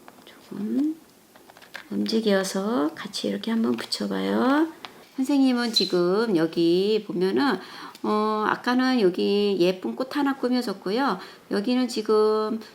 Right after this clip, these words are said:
토끼를 한 마리 더 꾸며봤어요. 어때요? 토끼 같은가요?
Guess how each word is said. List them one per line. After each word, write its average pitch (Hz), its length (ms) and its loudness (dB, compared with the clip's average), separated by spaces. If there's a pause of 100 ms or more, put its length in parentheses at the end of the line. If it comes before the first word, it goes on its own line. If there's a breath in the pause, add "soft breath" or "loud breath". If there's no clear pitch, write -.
토끼를 330 460 4
한 294 120 2
마리 226 540 4
더 185 140 0
꾸며봤어요. 208 1000 2
어때요? 196 580 0
토끼 - 240 -4
같은가요? 214 760 2